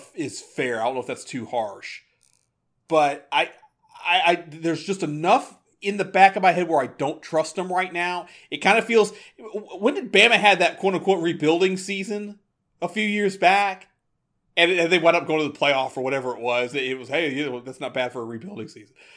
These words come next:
Uh, or, or, I don't remember how it played out. But anyway, that's kinda what it feels like to me.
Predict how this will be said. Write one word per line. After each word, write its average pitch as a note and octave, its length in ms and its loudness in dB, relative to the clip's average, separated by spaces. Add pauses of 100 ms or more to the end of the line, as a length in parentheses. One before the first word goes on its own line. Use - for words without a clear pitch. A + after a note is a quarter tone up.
(240)
Uh, A#2+ 300 0
or, C#3 160 -6
or, - 260 -12
I C3 120 2
don't F#3+ 80 8
remember F#3+ 200 0
how D#3+ 180 4
it - 60 -8
played B2 240 -4
out. D3+ 220 -12 (460)
But E3 240 8
anyway, F#3+ 460 4
that's F3 160 -4
kinda D#4+ 220 2
what F4+ 120 2
it G#3+ 100 -4
feels A#3+ 300 -2
like A3+ 180 2
to G#3+ 80 -10
me. G#3 460 -8